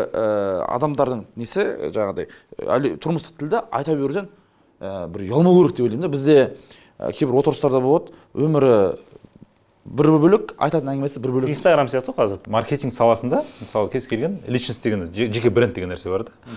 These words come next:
Speaker 3: Ә, кез келген тілдің дамуы үшін мен ойлаймын, ол маркетинг тұрғысынан қазақ тілі ұтылып жатыр просто. Маркетинг тұрғысынан. Яғни біз оны қазақ тілін сөйлесу, қазақ тілінде өз, ә,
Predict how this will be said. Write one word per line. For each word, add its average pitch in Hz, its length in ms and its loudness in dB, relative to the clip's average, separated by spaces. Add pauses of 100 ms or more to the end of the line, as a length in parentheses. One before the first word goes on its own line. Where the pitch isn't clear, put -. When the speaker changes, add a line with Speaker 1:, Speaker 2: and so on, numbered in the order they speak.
(300)
Speaker 3:
Ә, 107 300 0
кез 165 160 -2
келген 139 320 0
тілдің 127 320 -4
дамуы 131 240 0
үшін 175 160 -4
мен 143 140 0
ойлаймын, 147 240 0
ол 120 80 0
маркетинг 120 580 -4
тұрғысынан 156 400 -2
қазақ 120 320 -4
тілі 131 140 2
ұтылып 123 180 2
жатыр 107 160 -6
просто. - 300 -14 (460)
Маркетинг 101 380 -2
тұрғысынан. 85 400 -10
Яғни 135 260 2
біз 120 160 -2
оны 147 220 0
қазақ 127 320 -10
тілін 185 160 -2 (400)
сөйлесу, 139 480 0
қазақ 131 340 -4
тілінде 135 240 0
өз, 113 380 0
ә, 104 220 -4